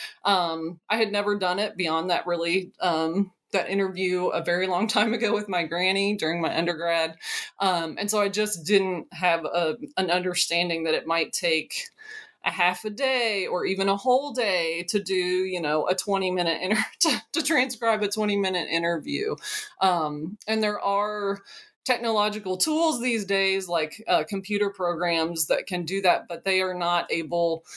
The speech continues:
to handle real thick accents very well, <laughs> right? So, um, you generally end up essentially doing it manually anyway, um, because there's so much that has to be corrected. But, um,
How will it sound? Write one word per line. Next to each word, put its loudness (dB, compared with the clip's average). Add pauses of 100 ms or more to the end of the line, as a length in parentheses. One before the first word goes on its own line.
(360)
to 0
handle 0
real 2
thick -2
accents 0
very 2
well, 2
<laughs> -2
right? 0
So, 0 (320)
um, 0 (140)
you 0
generally 0
end -2
up 2 (800)
essentially 2
doing 0
it -2
manually 0
anyway, 0
um, 2
because -2
there's 0
so 0
much 2
that -4
has 2
to -4
be -2
corrected. 0 (380)
But, 0 (120)
um, -2